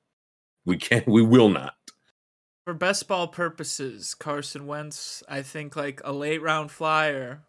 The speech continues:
Speaker 2: I'm,
Speaker 1: If
Speaker 2: I'm
Speaker 1: he's your, if he's, like, your second quarterback.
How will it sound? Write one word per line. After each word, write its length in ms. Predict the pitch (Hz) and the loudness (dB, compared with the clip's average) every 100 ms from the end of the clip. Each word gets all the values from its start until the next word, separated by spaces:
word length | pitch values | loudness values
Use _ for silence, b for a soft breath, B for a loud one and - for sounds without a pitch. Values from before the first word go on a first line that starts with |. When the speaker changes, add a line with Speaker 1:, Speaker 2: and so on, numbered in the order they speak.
| _ _ _ _ _ _ _ | _ _ _ _ _ _ _
Speaker 2:
I'm, 140 | 147 139 | -8 2
Speaker 1:
If 80 | 180 | 6
Speaker 2:
I'm 60 | |
Speaker 1:
he's 120 | 247 | 8
your, 100 | 247 | 8
if 140 | 170 175 | 6 4
he's, 160 | 220 | 6
like, 160 | 196 160 | 6 6
your 60 | 139 | 4
second 360 | - 147 151 | 6 4 4
quarterback. 500 | 165 165 160 165 156 | 6 6 6 2 0